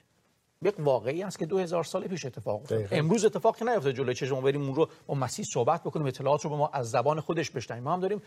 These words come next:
Speaker 1: اعتماد می‌کنیم به کار مسیح، اعتماد می‌کنیم به خدا که کار خودش رو روی صلیب توسط مسیح انجام داده. بنابراین نقطه تماس این ایمانداران عهد عتیق که با ایمان نگاه می‌کنن به آینده و با ایم-،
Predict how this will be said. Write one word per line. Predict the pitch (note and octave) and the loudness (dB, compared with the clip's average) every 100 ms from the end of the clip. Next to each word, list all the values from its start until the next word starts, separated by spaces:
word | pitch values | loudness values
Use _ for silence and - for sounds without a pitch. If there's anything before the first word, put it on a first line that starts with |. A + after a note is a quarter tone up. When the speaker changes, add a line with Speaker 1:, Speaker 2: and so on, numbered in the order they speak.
| - _ _ _ | -18 _ _ _
Speaker 1:
اعتماد | - D3+ - - D3 D#3+ G3+ G3 - | -2 -2 -4 -4 2 4 4 2 -4
می‌کنیم | B2+ C#3 B2 | -6 -4 -6
به | C3 | -8
کار | - C3 A#2+ | -2 -2 -2
مسیح، | G#2 - - | -8 -8 -4
اعتماد | B2+ - - D3+ F3 G3 G3 | -4 -4 -2 2 4 4 2
می‌کنیم | C#3 C3+ | -6 -4
به | B2+ | -4
خدا | - C3 D#3+ | -4 0 0
که | - D#3 | 0 -2
کار | - F3+ | 0 0
خودش | E3+ E3+ | 0 -2
رو | E3 | 0
روی | E3+ | 0
صلیب | E3 C#3 D#3+ D#3+ - - _ | 0 0 0 -2 -16 -20 _
توسط | C#3+ C3 - F#3+ | 0 0 -2 -4
مسیح | F3 D3 - E3 | -2 -2 0 -2
انجام | B2 A2+ B2 | -2 -2 -2
داده. | - - - - - _ - | -2 -12 -12 -20 -20 _ 0
بنابراین | G3 B3 A#3+ | 2 2 6
نقطه | G#3 - - F#3+ | 6 6 4 4
تماس | F#3+ - E3+ F3 F3+ - F#3+ - | 4 -2 2 2 0 0 -2 -2
این | G3 F#3+ | -4 -4
ایمانداران | G#3+ F3 E3 D#3+ D#3 D#3 D#3+ D#3 | -4 -2 0 2 2 2 2 -2
عهد | D#3+ D3+ F3+ | -2 0 0
عتیق | D#3 - D#3+ | -2 -4 -4
که | F3 | 0
با | E3 - | 0 0
ایمان | G#3 F#3 F#3 A3+ A3 | -4 0 4 4 4
نگاه | F3+ C#3+ D3+ C#3 | 0 2 2 2
می‌کنن | A#2+ A#2+ C#3+ A#2+ A#2 - - - | -4 -6 -6 -6 -6 -12 -14 0
به | |
آینده | D3 C#3 B2+ A#2 A#2+ | 2 2 0 0 0
و | A#2+ | -2
با | A#2+ D3 - | 0 -4 -4
ایم-، | - D3+ | -6 -6